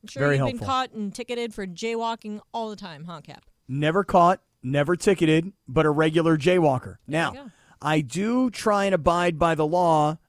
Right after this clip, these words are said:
Speaker 2: because I like to push the button and have it say, "Wait, wait, wait." And I feel like, um, a lot of times when you're driving, you're not paying attention to people who have the right of way, and actually you're supposed to be able to walk through the crosswalk.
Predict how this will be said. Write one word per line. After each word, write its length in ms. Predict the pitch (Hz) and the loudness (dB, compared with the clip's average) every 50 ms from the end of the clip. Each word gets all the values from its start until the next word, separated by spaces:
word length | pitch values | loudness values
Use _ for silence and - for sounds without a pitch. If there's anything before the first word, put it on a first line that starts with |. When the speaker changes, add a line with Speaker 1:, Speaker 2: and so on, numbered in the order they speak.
| _ | _
Speaker 2:
because 320 | - 160 143 - 175 160 147 | -2 -2 2 2 2 2 2
I 80 | 160 | 2
like 220 | 156 156 170 180 - | 2 2 0 0 0
to 100 | - 160 | -2 0
push 260 | - 196 185 165 - | 2 2 2 2 0
the 100 | - 151 | -2 -2
button 420 | 127 170 185 185 220 247 262 269 - _ _ _ _ _ | 0 2 0 2 0 -2 -2 -2 -6 _ _ _ _ _
and 140 | - 151 156 | -4 -2 0
have 200 | 156 175 175 165 | 2 2 0 0
it 80 | 156 - | -2 -4
say, 240 | - 185 160 135 107 | 0 0 0 0 0
"Wait, 580 | 117 113 160 240 214 - - - - - - - _ _ _ _ _ _ _ _ _ _ _ | 0 2 4 4 4 2 -2 -10 -14 -14 -14 -16 _ _ _ _ _ _ _ _ _ _ _
wait, 580 | 104 98 131 165 - - - - - - - - _ _ _ _ _ _ _ _ _ _ | -4 2 4 4 4 4 0 -8 -12 -12 -12 -14 _ _ _ _ _ _ _ _ _ _
wait." 520 | 104 104 170 247 240 - - - - - - _ _ _ _ _ _ _ _ _ _ | -4 2 2 2 2 2 -2 -10 -12 -12 -14 _ _ _ _ _ _ _ _ _ _
And 160 | 185 208 214 214 | 0 2 4 4
I 80 | 208 | 2
feel 280 | 202 - - 254 254 240 | 2 2 2 2 2 4
like, 440 | 226 220 208 202 202 175 - - 185 | 4 4 4 4 2 2 0 -2 0
um, 380 | 190 185 185 180 180 175 - - _ _ _ _ _ _ | 2 4 4 4 2 0 -2 -8 _ _ _ _ _ _
a 40 | 175 | -2
lot 180 | 185 185 202 208 | 0 2 2 0
of 60 | 190 | 0
times 540 | - 196 196 190 185 185 185 180 156 147 - - _ - | 0 2 2 4 4 2 2 0 -4 -6 -10 -14 _ -6
when 480 | 175 165 170 165 165 165 165 165 160 | 0 2 2 4 4 2 2 2 2
you're 120 | 156 160 156 | 0 0 -2
driving, 760 | 139 123 165 175 180 196 196 170 175 160 156 147 147 139 - | 0 2 2 2 4 2 2 4 4 4 4 2 0 -2 -4
you're 180 | - 143 156 156 | -2 0 2 4
not 220 | 165 170 165 - | 4 2 2 2
paying 220 | - 185 175 170 156 | 0 0 2 2 0
attention 600 | 143 - 175 175 185 - - 170 151 139 131 120 | 0 0 0 0 0 0 0 0 2 2 0 0
to 200 | - 160 147 131 | 0 0 0 2
people 320 | - 175 165 - 170 160 | 2 0 0 2 2 4
who 100 | 156 151 | 6 6
have 160 | 151 147 139 | 4 4 2
the 80 | 131 143 | 0 2
right 220 | 139 156 156 160 | 2 2 4 2
of 100 | 151 131 | 2 2
way, 220 | 143 151 156 160 160 | 2 0 0 0 0
and 100 | 151 147 | -2 -2
actually 240 | 147 139 - 165 | -4 -4 -2 -2
you're 60 | 151 139 | -4 -2
supposed 240 | - 170 160 - | 0 0 0 0
to 40 | 156 151 | 0 0
be 40 | 143 | 2
able 120 | 143 139 | 2 0
to 60 | 127 | 2
walk 300 | 135 143 147 156 160 - | 0 0 0 0 -2 -4
through 120 | - 165 156 | -4 -4 -4
the 80 | - | -4
crosswalk. 500 | - - 165 151 160 - - 202 202 226 | -2 0 0 0 0 -2 2 4 4 4